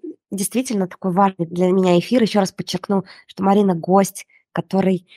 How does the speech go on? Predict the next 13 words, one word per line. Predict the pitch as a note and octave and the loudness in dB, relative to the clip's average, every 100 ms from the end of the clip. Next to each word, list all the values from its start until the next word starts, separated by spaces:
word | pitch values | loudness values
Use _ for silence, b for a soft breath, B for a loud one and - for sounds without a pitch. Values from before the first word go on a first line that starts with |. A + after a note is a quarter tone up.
| b b | b b
действительно | F3 F3 - A#3+ - F#3+ F3 E3+ b b - | -12 -10 -2 -2 0 -2 -2 -4 b b -14
знает | E3+ G3+ G#3+ G3+ - | -4 0 2 0 -2
про | F3+ | -2
эмпатию | F#3 F3+ F#3+ G3 - F#3 F3+ _ | -2 0 0 0 -2 -6 -6 _
очень | G3+ G3+ - E3+ | 0 2 0 -2
многое. | E3+ F3 A#3+ A3 E3 F3 _ _ _ _ _ | -2 0 -2 0 -2 -4 _ _ _ _ _
Поэтому | E3 F3+ F#3 F#3 F3+ F#3 - - | -4 -2 -2 -2 0 -4 -10 -10
сегодня | F#3 G#3+ B3+ - _ - | -4 0 0 0 _ -10
действительно | F3+ - A#3 A3 F#3+ | -8 -6 -6 -2 -2
бесценно. | F#3 - - A3 C4 A#3 F#3 - _ | -2 -6 0 2 2 0 -2 -6 _
Давайте | F3+ F#3 A3 - | -4 -2 -2 -6
поблагодарим | F3+ F#3+ F3+ F#3 F#3+ | -6 -2 0 2 2
Марину. | F3 F3 G3+ A#3+ G3 | 0 0 0 -2 -2